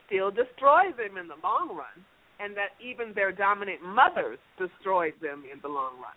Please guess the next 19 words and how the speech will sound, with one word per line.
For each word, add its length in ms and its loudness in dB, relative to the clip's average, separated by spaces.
They 280 8
feel 280 2
very 360 2
comfortable 540 4
with 180 -10
that. 260 0
But 300 6
you, 240 8
in 240 4
your 260 10
mind, 600 -2
and 100 -4
I 180 2
do 180 -8
the 160 -8
same 320 -6
thing, 340 -6
we 300 8
have 220 8